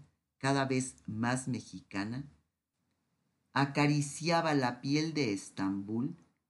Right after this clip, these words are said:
metafóricamente a través del oleaje del Atlántico y de su esencia a través de los atardeceres que simulaban la sombra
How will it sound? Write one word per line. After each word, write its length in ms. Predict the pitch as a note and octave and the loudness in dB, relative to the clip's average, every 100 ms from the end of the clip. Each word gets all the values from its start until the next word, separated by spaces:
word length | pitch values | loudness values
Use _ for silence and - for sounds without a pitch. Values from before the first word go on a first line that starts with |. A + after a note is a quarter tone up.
| _ | _
metafóricamente 1300 | B2 B2+ C3 B2 - D3 D3+ C#3+ B2+ A#2+ B2+ C3+ C3+ | -2 -2 2 0 2 2 2 0 -2 2 2 2 0
a 100 | D3 | -4
través 480 | D3 A#2 A2 B2+ B2+ | -2 -4 0 0 0
del 180 | C#3 B2+ | 0 0
oleaje 560 | G#2 G#2+ A#2 B2 - C3 | 0 0 -2 -2 -4 -4
del 200 | A#2+ G2 | -2 -4
Atlántico 800 | F2+ G2 G2+ G2 G2+ - _ _ _ _ _ _ _ _ _ _ _ _ _ | -6 -2 0 0 -2 -14 _ _ _ _ _ _ _ _ _ _ _ _ _
y 140 | C#3+ C3+ | 0 6
de 160 | C#3+ | 6
su 200 | C#3+ C#3 | 6 2
esencia 680 | C#3 C3+ D#3 D#3+ - F#3+ - | 2 2 0 0 -2 -2 0
a 180 | A#2+ C3+ | 0 0
través 400 | B2+ B2 C3+ C#3 | 2 2 2 2
de 80 | C#3+ | 2
los 320 | B2 A2 - | 2 -2 -6
atardeceres 1120 | F#2+ G#2 - G#2 G#2 G#2+ G#2 A#2 A#2+ C#3 D3 - | -8 -6 -4 -4 -2 -4 -4 -4 0 0 -2 -6
que 140 | C3 | -8
simulaban 800 | B2 A#2 A2+ A2+ A#2 A#2+ G#2+ G#2 | -6 -4 -2 -2 -2 -2 -4 -6
la 120 | G2+ | -8
sombra 720 | - - B2+ C3+ C#3 E3+ - | -8 -4 0 2 2 -2 -8